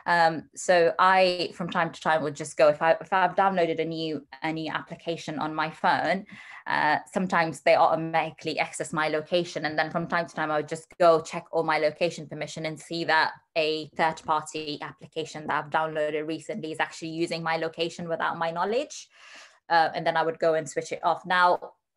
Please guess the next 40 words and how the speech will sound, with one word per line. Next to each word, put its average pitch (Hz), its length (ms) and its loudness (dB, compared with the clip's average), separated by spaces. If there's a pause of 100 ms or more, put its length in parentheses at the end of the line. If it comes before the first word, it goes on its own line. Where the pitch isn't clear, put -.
(220)
for 190 140 4
a 185 80 2
survivor, 208 720 2
the 185 80 -6
repercussions 185 680 -8
of 147 120 -10
that - 200 -2
could - 220 -14
be - 100 -12
absolutely - 520 -8
huge 151 320 -10
because 160 380 -8
this 180 240 0
setting - 380 -10
could 151 220 -12
be 151 80 -14
used 151 540 -8
to 156 80 -14
track - 320 -4 (100)
them 151 160 -6
in 147 100 -6
their 151 140 -6
safe 160 400 -10
location. - 720 -12 (520)
Um, 311 320 -4
and, 156 320 -4
and 156 180 -8
the 151 80 -4
harm 156 460 -4 (340)
around 151 360 0
that 143 240 -4
could - 120 -8
be 147 140 -10
absolutely - 720 -12
huge - 320 -12
as 147 140 -16
well. - 280 -8 (540)
Uh, 185 220 4 (100)
linked 233 540 -2
devices. 220 840 0